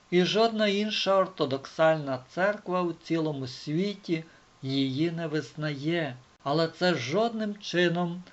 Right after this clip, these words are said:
не позначається на міжнародному авторитеті Великої Британії. Англіканську церкву ніхто не визнає, але всі з нею рахуються. А П Ц У визнав мало не цілий світ,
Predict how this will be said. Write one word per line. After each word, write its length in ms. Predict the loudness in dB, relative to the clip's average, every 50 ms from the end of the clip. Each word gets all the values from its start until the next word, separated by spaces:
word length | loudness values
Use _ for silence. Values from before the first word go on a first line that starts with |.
| -20 _ -8
не 160 | -4 -4 -4
позначається 1200 | -4 -2 -4 -4 -4 -6 -8 -8 -8 -8 -6 -2 0 0 2 2 0 -2 -6 -10 -12 -8 -6 -6
на 140 | -4 -4 -4
міжнародному 1040 | -4 -2 -4 -4 -6 -8 -8 -6 -4 -4 -2 0 0 0 0 0 -2 -4 -2 0 2 2
авторитеті 920 | 2 2 0 -2 -2 0 0 0 -2 -2 0 0 2 2 0 -2 -4 -2
Великої 580 | -2 -2 -2 -2 -2 -4 -4 -4 -6 -4 -4 -4
Британії. 840 | -4 -2 -2 -4 -4 -2 0 0 0 0 -2 -4 -6 -6 -8 -10 -14 -18 _ _ _ _ _ _ _ _ _ _ _
Англіканську 960 | 8 8 8 8 8 4 2 2 2 4 6 6 6 6 2 -2 -6 -6 -6
церкву 520 | -6 0 6 8 8 8 8 4 0 0 0
ніхто 720 | 2 2 0 0 0 -2 -4 -8 -10 -4 0 2 4 4
не 120 | 2 0 -4
визнає, 680 | -6 -8 -8 -10 -10 -8 -6 -6 -4 -4 -6 -6 -8 -12 -16 _ -20 -20 -20 -20 -16 _ 0
але 240 | 2 2 2 2 0
всі 380 | -2 -6 -8 -6 -4 -2 -2
з 140 | -2 -2 0
нею 360 | 4 4 4 4 4 0 0
рахуються. 920 | -2 -4 -6 -8 -8 -6 -4 -2 -2 -4 -6 -8 -12 -18 -14 -14 -14 -14 -14 -18 _ _ _ _ _ _ _ _ _ _ _
А 160 | -4 -4 -4 -4
П 240 | -4 -6 -6 -6
Ц 240 | -6 -6 -6 -2 -2
У 280 | 0 0 0 0 -2 -4 -6 -10 _ _ _ _ _ _ _ _ -6
визнав 520 | 0 0 0 0 0 0 2 2 2 4
мало 240 | 4 2 2 2 0
не 140 | 0 -2 -4
цілий 360 | -4 -4 -4 -4 -2 -2 -4
світ, 420 | -6 -6 -2 0 0 2 0 -2